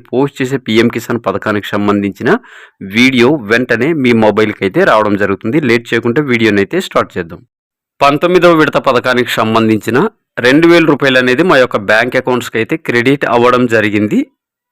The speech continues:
ఇరవయవ విడత పథకానికి సంబంధించి తాజాగా మనమైతే పీఎం కిసాన్ పథకానికి సంబంధించి ఈ కేవైసీని అనేది కంప్లీట్ చేసుకోవాలా అని చాలామంది రైతులు అయితే అడుగుతున్నారు. ప్రతి విడతలోని కంపల్సరిగా అర్హత ఉన్న ప్రతి ఒక్క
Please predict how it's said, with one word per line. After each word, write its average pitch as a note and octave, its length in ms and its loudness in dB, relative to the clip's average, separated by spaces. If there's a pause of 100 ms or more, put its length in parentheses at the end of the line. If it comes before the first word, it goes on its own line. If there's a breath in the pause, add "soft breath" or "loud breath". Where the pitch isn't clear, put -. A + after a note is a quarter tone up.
ఇరవయవ F#3+ 520 4
విడత E3+ 240 0
పథకానికి C#3+ 500 0
సంబంధించి C3 560 0 (340)
తాజాగా B2 460 2 (280)
మనమైతే D3+ 440 2
పీఎం D3+ 260 2
కిసాన్ D3+ 300 -2
పథకానికి C3+ 460 0
సంబంధించి B2 520 0 (200)
ఈ D3+ 40 2 (100)
కేవైసీని D#3+ 520 2
అనేది A#2+ 340 0
కంప్లీట్ A#2+ 340 -4 (100)
చేసుకోవాలా G#2 680 -2 (220)
అని D#3 180 -2
చాలామంది G#2+ 480 0
రైతులు G#2 280 -2
అయితే C3 220 -4
అడుగుతున్నారు. G#2 540 -6 (920 loud breath)
ప్రతి C3 380 0 (140)
విడతలోని A#2+ 600 0 (300)
కంపల్సరిగా A#2 680 0 (480)
అర్హత E3 460 0 (120)
ఉన్న C3 140 -2 (120)
ప్రతి A#2 340 -4
ఒక్క - 120 -6